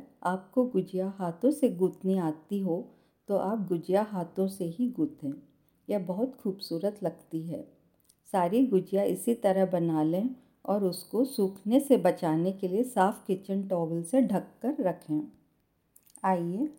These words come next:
अब गुजिया तल लेते हैं। मध्यम आंच पर एक कप देसी घी गरम करें। गुजिया तलने के लिए घी तेज गरम नहीं होना चाहिए,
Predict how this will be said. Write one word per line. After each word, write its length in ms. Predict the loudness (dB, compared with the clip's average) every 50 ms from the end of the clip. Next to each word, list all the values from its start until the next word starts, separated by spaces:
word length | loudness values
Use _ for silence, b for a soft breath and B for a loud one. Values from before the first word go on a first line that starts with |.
| -2 2
अब 180 | 2 2 2 0
गुजिया 360 | -2 -4 -2 0 0 0 0
तल 260 | 2 4 4 4 4
लेते 420 | 4 2 0 -2 -2 -4 -8 -10 -12
हैं। 300 | -12 -12 -16 -20 -20 -20 _ _ _ _ _ _ _ _ _ _ -6
मध्यम 460 | -4 -4 -4 -4 0 2 4 6 6
आंच 220 | 4 4 0 -4 -6
पर 440 | -12 _ -6 -4 -4 -4 -6 -6 _
एक 320 | 0 0 0 0 -2 -2 _ 2
कप 120 | 2 2
देसी 440 | 2 2 0 0 0 0 -2 -4 -2
घी 220 | 0 0 0 2
गरम 340 | 2 2 2 4 2 2 0
करें। 400 | -2 -4 -6 -6 -4 -6 -6 -8 -10 -14 _ _ _ _ _ _ _ _ -8
गुजिया 420 | -4 -2 -2 -2 0 2 2 2 2
तलने 420 | 2 2 2 4 2 0 -2 -2
के 220 | -2 -4 -6 -6
लिए 160 | -4 -4 -4 -6
घी 380 | -6 -6 -4 -2 0 0 0
तेज 580 | -2 -2 -8 _ _ 0 2 2 2 0 0 2 2
गरम 240 | 2 4 2 2
नहीं 340 | 2 2 2 2 2 2 2
होना 360 | 2 2 4 4 4 4 2
चाहिए, 500 | 2 -2 -6 -8 -8 -8 -8 -8 -8 -8